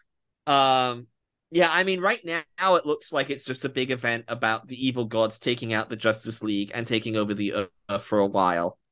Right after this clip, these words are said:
And there is something up with the Monitors. That's the big thing we don't know anything about yet, but we're gonna get our answers next week. So everyone should tune in next week for more of Final Crisis. We will be reading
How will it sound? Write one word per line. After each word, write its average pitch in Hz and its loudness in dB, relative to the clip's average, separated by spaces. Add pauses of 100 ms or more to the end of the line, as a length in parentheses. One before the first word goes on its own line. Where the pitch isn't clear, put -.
(360)
And 135 6
there 147 10
is 139 8 (460)
something - 6
up 139 6
with 127 2
the 127 4
Monitors. 113 2
That's - 2
the 135 2 (320)
big 139 6
thing 123 0
we 120 -2
don't 110 0 (180)
know 104 -4
anything 95 -6
about 90 -2
yet, 90 -2
but 107 2
we're 113 2
gonna 135 6
get 135 8
our 120 8
answers 113 2
next 104 -2
week. 90 -4 (340)
So 110 8
everyone 165 6
should 165 -4
tune 190 4
in 160 4
next 165 2
week 160 0
for 131 4 (460)
more 151 8
of 185 6
Final 165 4
Crisis. 165 -2
We 156 2
will 151 2
be 147 0
reading 143 -2